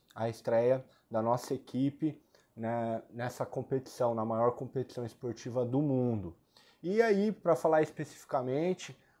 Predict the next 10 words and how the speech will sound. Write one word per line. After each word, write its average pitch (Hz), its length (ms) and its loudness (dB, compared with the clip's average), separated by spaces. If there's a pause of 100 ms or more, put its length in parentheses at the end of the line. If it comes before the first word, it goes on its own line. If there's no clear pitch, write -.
da 120 140 2
atleta 123 340 2
de 117 140 -2
Rio 110 160 -4
Claro, 139 500 6
também 117 400 0
de 120 80 -6
Rio 107 160 -8
Claro, 127 480 0
Jussielen, 117 960 -2